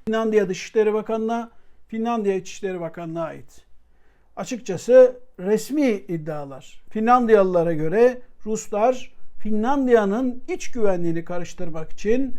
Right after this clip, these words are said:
Finlandiya'yı istikrarsızlaştırmak için elinden gelen her şeyi yapmaya başladı. Bir zamanlar Finlandiya dünyanın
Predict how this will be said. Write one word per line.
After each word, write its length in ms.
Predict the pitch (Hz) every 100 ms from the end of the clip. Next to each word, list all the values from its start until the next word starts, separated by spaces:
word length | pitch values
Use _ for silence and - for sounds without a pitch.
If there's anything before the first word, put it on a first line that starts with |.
| - -
Finlandiya'yı 760 | - 233 240 311 294 226 196 190
istikrarsızlaştırmak 1300 | 208 - 226 214 214 202 - 208 202 - 202 202 190
için 460 | - 233 262 254 - - - -
elinden 500 | 226 240 240 254 269
gelen 500 | 214 190 214 254 247 - - -
her 180 | 254
şeyi 480 | 240 185 185 247 240
yapmaya 420 | 190 180 185 175 165
başladı. 520 | 156 - - - - - - - - - - - - - -
Bir 120 | 254 285
zamanlar 480 | 269 254 226 247
Finlandiya 640 | 247 226 220 226 196 202 240
dünyanın 340 | 208 220 214